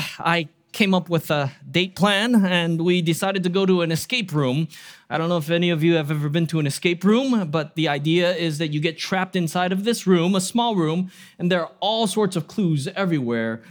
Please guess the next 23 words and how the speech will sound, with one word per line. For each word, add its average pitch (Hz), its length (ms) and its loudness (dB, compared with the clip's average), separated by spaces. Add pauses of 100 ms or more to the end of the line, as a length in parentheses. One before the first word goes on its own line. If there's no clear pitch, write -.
(100)
I - 20 -4
remember 160 340 2
in 147 140 0
our 156 140 0
particular 185 560 -2
escape 160 420 -6
room, 170 160 -2
there 139 120 -2
was, 117 120 -4
like, 120 220 -10
a 101 140 -18
clock, 160 580 -4
there 131 80 -6
was 117 160 -6
a 110 40 -6
map, 147 720 -4
there 131 120 -10
was 110 260 -12
all 175 200 -6
sorts 170 280 -8
of 143 80 -10
different 139 240 -10
things, 170 360 -2